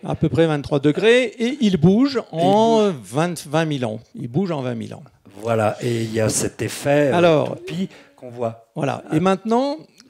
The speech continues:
Speaker 1: pour
Speaker 2: Alors.
Speaker 1: voir mieux, il y a une chose qu'on n'a pas vue quand il tourne comme ça, on ne voit pas qu'en même temps l'axe de la Terre oscille. Alors pourquoi il oscille ? Il oscille parce que tout à l'heure, dans, dans un plan, dans une simulation, vous avez vu que les plans des orbites bougent.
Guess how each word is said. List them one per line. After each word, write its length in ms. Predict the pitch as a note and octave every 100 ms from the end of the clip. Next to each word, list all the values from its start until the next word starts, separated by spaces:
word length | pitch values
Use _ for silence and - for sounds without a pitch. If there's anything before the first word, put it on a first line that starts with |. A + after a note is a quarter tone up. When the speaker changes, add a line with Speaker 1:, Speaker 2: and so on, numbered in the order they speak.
| -
Speaker 1:
pour 80 | G3
Speaker 2:
Alors. 120 | -
Speaker 1:
voir 240 | G#3+ G#3
mieux, 380 | F#3+ A3+ B3 G#3+ D#3+
il 60 |
y 60 | D#3+
a 40 |
une 80 | G3
chose 180 | D4 C#4
qu'on 140 | F#3+
n'a 140 | E3 D3+
pas 180 | E3
vue 200 | F3+ D#4+
quand 260 | D#4 E3 D3
il 120 | C#3+
tourne 320 | - F#3 E3
comme 200 | C3+ A#2
ça, 340 | A2 G3+ B3 D#4 _ -
on 60 |
ne 60 | D#3+
voit 180 | F3+ G3
pas 140 | C4+
qu'en 120 | B3+
même 240 | F3 E3 D#3+
temps 220 | - A#3+
l'axe 240 | F#3+ E3+
de 140 | C#3 C#3+
la 120 | C#3+
Terre 320 | C#3+ A3 -
oscille. 540 | D#3+ D3+ - C3+ G#2+ G#2 G#2+ _ _ _ _ _ -
Alors 240 | C#3+ C3+
pourquoi 300 | B3 A#3+ B3+
il 100 | G#3+
oscille ? 480 | E3+ - A#3 C4 E4 C#4+ A#3 _ _ -
Il 160 | F#3+
oscille 540 | G3 F3+ - A#3+ C4+ C4+ - _ _ _ _
parce 260 | F#3+ F3+ -
que 220 | A3+ G3+
tout 260 | D#3 - -
à 60 | A#3
l'heure, 140 | A#3+
dans, 220 | F3 E3
dans 260 | C#3 D3 C3
un 140 | C#3+
plan, 420 | B2+ - F#3 F3+ D3+
dans 120 | B2
une 100 | C3+
simulation, 540 | - D3 C#3 C3+ B3+
vous 120 | G#3
avez 80 | E3+
vu 140 | F#3 C4
que 80 |
les 80 | F3+
plans 280 | - A3 A#3+
des 200 | F#3+ E3
orbites 320 | D#3 D3+ C#3
bougent. 340 | C3+ D#3 A2